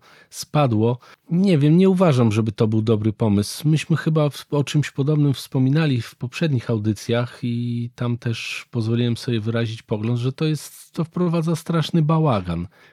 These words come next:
Ja się, t-, tak jak przysłuchiwałem się temu, co mówisz, nie jestem zwolennikiem teorii spiskowych, ale się zastanawiam, czy to nie jest przypadkiem działanie sił, które próbują zdestabilizować po prostu różne kraje, bo, bo to tak,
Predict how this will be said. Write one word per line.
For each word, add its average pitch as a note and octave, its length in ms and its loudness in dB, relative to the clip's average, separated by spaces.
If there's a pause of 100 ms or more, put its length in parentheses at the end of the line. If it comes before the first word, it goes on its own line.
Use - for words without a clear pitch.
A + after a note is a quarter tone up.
(120)
Ja C#3+ 220 2
się, D#3 380 0
t-, A#2+ 220 -14
tak D3+ 240 -4
jak C#3+ 140 -4
przysłuchiwałem D3 680 -4
się C#3+ 140 -2
temu, D3+ 260 0
co C#3 140 -2
mówisz, C3 720 -2
nie D3+ 280 0
jestem D3 360 2
zwolennikiem C3 640 4
teorii C3 340 2
spiskowych, A#2 840 -2 (320)
ale F3+ 180 2
się F#3+ 160 2
zastanawiam, F3+ 640 0
czy - 160 -4
to F3 100 0
nie F3 120 4
jest E3 140 0
przypadkiem D#3+ 640 0
działanie D#3+ 460 2
sił, D3+ 340 2
które D#3+ 300 -4
próbują E3 420 0
zdestabilizować E3 1040 0
po B2 140 -4
prostu B2 380 -2
różne B2 340 2
kraje, G2+ 480 -2
bo, B2 240 -4
bo C3 200 -4
to D3+ 180 -4
tak, D#3 240 -6